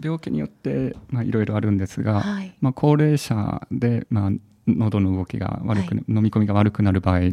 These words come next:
Speaker 1: ですと、
Speaker 2: はい。
Speaker 1: あの、こう、喉付近の筋肉を鍛えるっていう、
Speaker 2: はい。
Speaker 1: えー、リハビリが有効と言われています。
Speaker 2: はい。
Speaker 1: まあ、具体的にはこう、横になって、
Speaker 2: うん。
Speaker 1: 横になった状態で頭だけを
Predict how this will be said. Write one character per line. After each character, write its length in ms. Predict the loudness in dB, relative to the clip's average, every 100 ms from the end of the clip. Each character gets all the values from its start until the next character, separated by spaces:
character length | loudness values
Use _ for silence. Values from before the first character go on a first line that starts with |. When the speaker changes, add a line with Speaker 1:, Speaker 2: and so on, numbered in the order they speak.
| -2 -4
Speaker 1:
で 120 | -4
す 120 | -4
と、 120 | -2 0
Speaker 2:
は 140 | 2
い。 120 | -2 -10 _ _ _ -12
Speaker 1:
あ 140 | -8
の、 400 | -6 -8 -10 -12 -12 -12 -8
こ 140 | -8
う、 20 | -2
喉 440 | -2 0 -2 -4
付 140 | -8 0
近 120 | 2
の 80 | 4
筋 140 | 6
肉 240 | 6 4
を 60 | -4
鍛 260 | -4 -2 -2
え 60 |
る 100 | -2
っ 20 | -6
て 220 | -6 -4
い 60 | -4
う、 40 |
Speaker 2:
は 40 |
い。 120 | -4 -10 _ -20 _ _ _ -12
Speaker 1:
え 340 | -10 -10 -14
ー、 40 | -18 -20 -16 -8
リ 120 | -6
ハ 100 | -4
ビ 100 | -6
リ 140 | -8 -8
が 180 | -6 -6
有 220 | -4 -4
効 180 | -4 -4
と 120 | 0
言 60 |
わ 60 | 2
れ 100 | 0
て 100 | -2
い 40 |
ま 100 | -4
す。 80 | -4 _ -16
Speaker 2:
は 140 | -12
い。 100 | -12 -2
Speaker 1:
ま 80 | 0
あ、 40 |
具 100 | 2
体 200 | 0 0
的 220 | 0 2
に 60 | 4
は 80 | 2
こ 360 | 2 0 -2 -2
う、 40 |
横 240 | 0 2 2
に 120 | 4
な 120 | 2
っ 40 | 0
て、 380 | _ -2 -2 0
Speaker 2:
う 40 |
ん。 20 | -2
Speaker 1:
横 160 | 4
に 60 | 4
な 60 |
っ 40 | 2
た 120 | -4
状 180 | -4 -4
態 240 | -4 -2
で 120 | 0 -2
頭 340 | -2 0 0
だ 120 | -2
け 140 | -6 -10
を 200 | -10